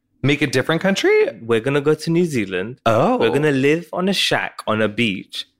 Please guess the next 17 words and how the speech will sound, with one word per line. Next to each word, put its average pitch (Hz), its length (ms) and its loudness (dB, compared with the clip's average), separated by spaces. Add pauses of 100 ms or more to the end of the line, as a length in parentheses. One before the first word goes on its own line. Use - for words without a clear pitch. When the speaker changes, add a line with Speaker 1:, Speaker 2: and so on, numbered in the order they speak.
(720)
Speaker 2:
and 110 120 2
we're 117 80 2
gonna 107 280 0
delete 101 360 -2
our 98 120 -2
Twitter - 340 -2
accounts. - 500 -10 (300)
Speaker 1:
Wait, 175 180 2
and 165 100 0
now 165 300 0
I 143 80 2
have 135 220 0
one 123 260 0
more 120 160 0
thing, 117 120 -2
that 113 80 2
I, 107 40 2